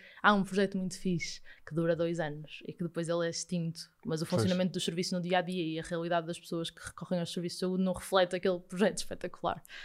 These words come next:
Speaker 1: Mas há, há muita coisa
Speaker 2: Sim.
Speaker 1: incrível a, a ser feita,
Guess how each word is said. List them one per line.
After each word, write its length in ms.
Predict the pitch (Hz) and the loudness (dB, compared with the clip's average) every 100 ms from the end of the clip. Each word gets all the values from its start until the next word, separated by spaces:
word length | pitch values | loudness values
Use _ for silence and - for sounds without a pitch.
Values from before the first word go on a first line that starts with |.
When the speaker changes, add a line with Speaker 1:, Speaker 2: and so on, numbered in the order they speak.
| - - - | -14 -16 -4
Speaker 1:
Mas 220 | 175 185 190 | 4 8 10
há, 340 | 233 208 202 - | 10 8 -2 -8
há 80 | 170 | -4
muita 280 | 156 165 | -2 -2
coisa 160 | 175 180 | 2 4
Speaker 2:
Sim. 60 | 185 | 6
Speaker 1:
incrível 500 | 185 202 180 180 175 | 6 6 6 6 6
a, 120 | 180 | 2
a 200 | - 170 | 0 -2
ser 220 | - 180 | 0 0
feita, 500 | - 196 190 190 214 | 4 4 4 2 -4